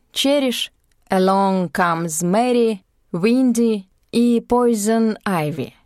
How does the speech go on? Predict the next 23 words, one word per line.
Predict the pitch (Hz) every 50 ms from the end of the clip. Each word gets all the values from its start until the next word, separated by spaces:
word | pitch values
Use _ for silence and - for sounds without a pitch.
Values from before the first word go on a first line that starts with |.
| _ _ _ _ _ _ _
Дэйв | - 196 208 202 185 180 175 160 170
Гетц | 185 226 311 339 277 - -
говорит, | 190 185 170 165 165 160 151 151 147 -
что | - - - 233 233 233
Дженнис | 220 185 180 240 269 294 294 294 285 262 240 240 - - - - - -
и | - 180 180 175 180
многие | 180 185 196 214 220 202 196 190 180
представители | - 185 190 - - 196 190 190 214 190 208 196
Сан-Франциско | 185 - 202 196 - 214 214 214 208 - - - - - 240 208 190 - - - - - - _ _ _
полагали, | - 247 240 262 269 269 320 339 320 269 240
что | 233 - - 220 214 202 196 190 175 170 160 139 - _ _ _ -
эти | 208 - 214 202 190 - -
люди | 190 185 185 190 202 196 175 180
из | 175 165 160
Л | 175 165 160 165
А | 185 208 208 196 180 156 - - - - _ _ _ _ _ _
пластиковые | - 147 160 170 180 190 185 - - - - 147 139 131 117 151 139
и | 151
фальшивые. | 160 - 190 190 185 185 - - - 151 139 139 - - - - - - - - - -
The | 302 311 302 277
Association | - 269 254 - - 247 233 233 233 233 - 220 202 196
были | 185 180 185 190
очень | 185 180 185 - - 190 175 -